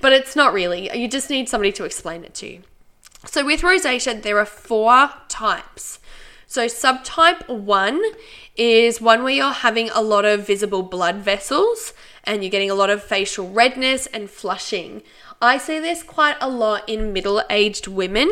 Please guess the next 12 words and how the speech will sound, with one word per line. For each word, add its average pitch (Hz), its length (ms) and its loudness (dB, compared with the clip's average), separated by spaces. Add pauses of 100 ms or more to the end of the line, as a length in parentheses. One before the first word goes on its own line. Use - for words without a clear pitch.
(240)
and 208 140 -4
you 202 120 0
often 226 280 -2
see 208 280 4
it 202 120 -4
on 190 200 -4
their 180 180 -4
cheeks, - 440 -2
sometimes 202 440 0
along 185 300 -6
their 170 160 -6
nose. 165 720 -12